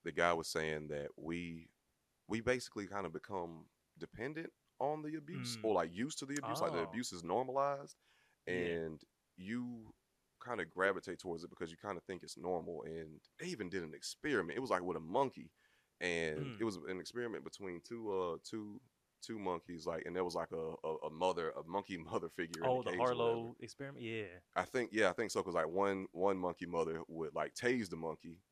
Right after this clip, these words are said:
Speaker 1: whenever it tried to get up to it, and then the other one, like, wouldn't do anything, like, it wouldn't, like, you know, shock it or something like that. But the monkey that was getting tased would still kinda go back to it.
Speaker 2: Oh, 'cause there was some kind of response. There was some kind of engagement.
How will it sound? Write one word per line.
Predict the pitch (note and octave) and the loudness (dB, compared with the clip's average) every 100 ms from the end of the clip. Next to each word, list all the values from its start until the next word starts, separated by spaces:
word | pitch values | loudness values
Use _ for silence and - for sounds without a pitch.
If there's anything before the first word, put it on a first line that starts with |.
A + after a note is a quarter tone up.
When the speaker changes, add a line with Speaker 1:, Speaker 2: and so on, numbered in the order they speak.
| _ _ | _ _
Speaker 1:
whenever | F2 F2 E2 | 0 2 2
it | D#2+ | 4
tried | F2+ D#2+ | 2 2
to | |
get | D#2 D#2+ | 2 6
up | F#2+ - | 6 6
to | D#2+ D#2 | -4 -4
it, | |
and | D#2+ | -4
then | D#2+ | -4
the | D#2+ | 6
other | A2 G2 | 8 8
one, | D#2+ D2+ D2 | 2 -4 -6
like, | D2 D2+ D2 | -2 -2 -4
wouldn't | D#2+ E2+ D#2+ | -6 -6 -4
do | E2 D#2+ | -6 -4
anything, | F2 D#2 D#2+ D#2 | -4 -4 -8 -8
like, | D2+ | -8
it | D#2 | -8
wouldn't, | D#2+ D#2 E2 | -6 -8 -8
like, | D#2 D#2 - | -10 -12 -12
you | E2 | -12
know, | D2 - | -10 -4
shock | - E2+ E2 | 2 4 2
it | D#2+ | -8
or | |
something | E2 E2+ - D#2+ | -8 -8 -8 -12
like | D#2 | -6
that. | D#2+ C#2+ | -6 -6
But | D#2+ D2 - | -6 -6 -8
the | |
monkey | E2 F2 F2 E2 | -2 -2 -2 -4
that | D#2 | -6
was | D#2 | -6
getting | E2 D#2 D2+ | -8 -10 -4
tased | A2+ A2 E2+ D#2 - | 2 2 0 -6 -12
would | |
still | - F2+ E2 | -6 -2 0
kinda | F2+ F2 | -2 -6
go | E2 E2 | -8 -6
back | E2+ E2+ - | -4 -4 -6
to | E2+ D2 | -12 -12
it. | - _ _ | -16 _ _
Speaker 2:
Oh, | A2+ A2 A2+ A#2 A2+ G#2+ G2 F2+ _ | -14 -10 -10 -10 -10 -12 -16 -20 _
'cause | - A2 | -2 0
there | G#2+ | 0
was | G2 | 0
some | - A#2 | -4 -4
kind | - A#2 | -4 -4
of | G#2 F#2 | -4 -6
response. | F#2+ A2+ G2+ F2+ - | -4 -2 -2 -4 -14
There | G#2 | -14
was | G2 | -8
some | A2 G#2+ | -6 -4
kind | - G2+ | -4 -4
of | F#2 | -4
engagement. | F2+ F2+ F#2+ F#2 F2 | -12 -10 -10 -10 -18